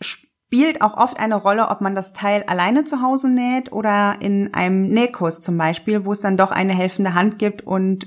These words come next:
die, die dich unterstützen kann. Was ein tolles Anfängerprojekt aus Strickware ist, ist ja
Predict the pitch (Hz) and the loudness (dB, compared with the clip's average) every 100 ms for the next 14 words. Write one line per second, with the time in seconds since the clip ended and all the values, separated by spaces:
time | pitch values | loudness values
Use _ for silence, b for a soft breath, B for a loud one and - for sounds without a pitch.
0 | 185 185 185 190 190 190 - 180 202 190 | -8 -6 -2 0 0 -4 -14 -8 -4 -4
1 | - 175 175 190 185 151 147 147 151 B | -2 -4 -4 -6 -6 -6 -6 -6 -6 B
2 | B B B B B B B _ _ 202 | B B B B B B B _ _ -2
3 | 208 185 254 370 - 277 302 294 285 277 | -2 0 2 2 0 0 2 2 2 0
4 | 277 247 247 - 226 - 240 240 220 208 | -2 -2 -2 -6 -6 -6 -8 -4 -2 -2
5 | 220 226 220 214 - 190 - 196 185 185 | -4 -4 -6 -6 -8 -8 -6 -4 -2 -2
6 | 185 - | -6 -8